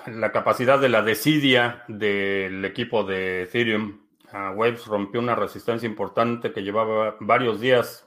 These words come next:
Waves no ha hecho mucho ruido, pero, pero ha estado ganando terreno. <laughs> La noche, la doña mis quincenas no se va a poder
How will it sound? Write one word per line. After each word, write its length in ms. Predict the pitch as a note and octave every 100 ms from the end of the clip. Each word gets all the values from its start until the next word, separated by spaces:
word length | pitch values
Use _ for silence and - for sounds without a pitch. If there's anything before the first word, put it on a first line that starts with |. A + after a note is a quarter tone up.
| _ _ -
Waves 420 | A2+ C3 D3+ C#3+
no 60 | C#3
ha 60 |
hecho 180 | C#3+ D3+
mucho 340 | C3 D3 D3
ruido, 340 | A#2+ D3+ F#3+ F#3+
pero, 680 | C3 A2 G#2+ G2 F#2 - _ _ _ _ _ _ _ _ _ -
pero 260 | G#2+ G2+ G2+
ha 60 |
estado 800 | A2+ - A#2+ B2 A#2+ G#2+ F#2+ F#2 F#2+
ganando 420 | G#2 A2 A#2 A2
terreno. 640 | G#2 A2+ A#2+ A#2 A2 _ _ -
<laughs> 480 | - A2 G2 -
La 160 | C#3+ -
noche, 320 | A2 A2 G#2 - C3 F#2+ - _ -
la 100 | G2
doña 220 | G#2+ G#2+
mis 180 | G2 -
quincenas 340 | F#2+ G#2+ G#2
no 120 | G#2
se 60 | G#2+
va 60 |
a 60 | G#2+
poder 260 | G2 G2